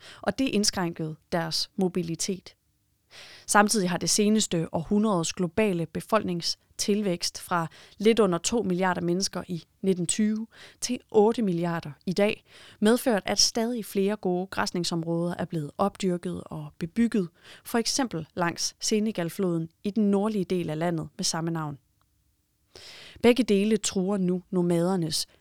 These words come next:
livsgrundlag, også selvom de i dag blot udgør tyve tredive millioner mennesker verden over. Nomaderne bor i en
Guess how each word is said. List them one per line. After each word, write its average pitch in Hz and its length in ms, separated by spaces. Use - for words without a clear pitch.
livsgrundlag, 175 1040
også 247 300
selvom 185 420
de - 220
i 175 40
dag 196 320
blot 233 220
udgør 190 460
tyve 175 320
tredive 196 500
millioner 170 440
mennesker 175 460
verden 180 480
over. 160 260
Nomaderne 208 500
bor 190 220
i 175 200
en 160 160